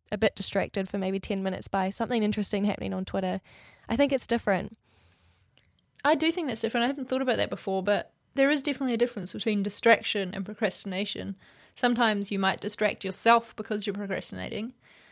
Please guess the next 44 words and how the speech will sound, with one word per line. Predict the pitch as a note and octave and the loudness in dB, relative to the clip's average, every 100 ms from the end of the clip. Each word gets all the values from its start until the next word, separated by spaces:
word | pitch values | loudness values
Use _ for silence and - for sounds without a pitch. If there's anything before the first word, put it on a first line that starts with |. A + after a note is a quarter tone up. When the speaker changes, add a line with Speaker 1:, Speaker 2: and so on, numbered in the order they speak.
| _ _ - | _ _ 0
Speaker 2:
but | A3 | 2
I | G#3+ | 4
think | A3+ G3+ - | 2 0 0
that | G#3+ | 0
procrastinating, | - G#3+ - A#3+ - A3 G3 F3+ F#3 F#3 F#3 _ _ _ _ _ - | 0 -2 4 4 4 2 2 2 0 -2 -6 _ _ _ _ _ 0
I'm | A3+ | 4
not | A3+ - | 4 2
sure | G#3+ | 0
of | F#3 | 0
the | F#3+ | -2
exact | F#3 B3+ - | 0 0 0
definition | G3 G3 F3+ G3 | -4 -4 -2 -2
of | F3+ | -2
the | F3+ | 4
word, | A#3+ A3+ | 8 8
but | F#3+ F#3 | 6 2
I | F#3 | 2
think | F#3+ G#3 F3+ - | 0 -2 -4 -8
to | - | -2
me | G#3+ G#3+ | 2 2
it | E3+ | 2
means | F#3+ F#3 F3+ F#3 | 2 2 0 0
that | F#3 C#3+ | 0 2
you | G3 G3+ | 2 4
are | |
purposefully | G3 - G#3+ G3+ G3 - F#3+ F3+ | 2 2 2 2 -2 -2 0 0
putting | F3 A3 F#3+ | 0 0 2
off | F3+ E3+ - - - | 4 2 -2 -16 -4
doing | G3 F3+ F3 | 0 2 0
a | |
task, | - F3 E3+ F#3 - - - - | 2 2 4 0 -4 -10 -20 -6
whereas | G#3 F#3 F#3 | 2 2 2
a | F3+ | 0
distraction | F#3 - A#3 - G3 F3+ | 0 4 4 4 -2 -2
is, | D#3+ F3+ | -2 -2
like, | F#3+ F3 - - | 0 -2 -2 -6
an | G3+ | -2
accidental | F3 G#3 G3 F#3+ A3+ G3+ E3 | 0 0 0 2 2 2 -2
putting | F3+ G3 F3 | -2 -4 0
off | G3+ - | 0 2
doing | G#3 F#3 | 0 2
a | G3+ | 0
task. | - - - - - | 0 -2 -2 -2 -4
Speaker 1:
Yeah, | A#3 E4 A3+ | -2 2 2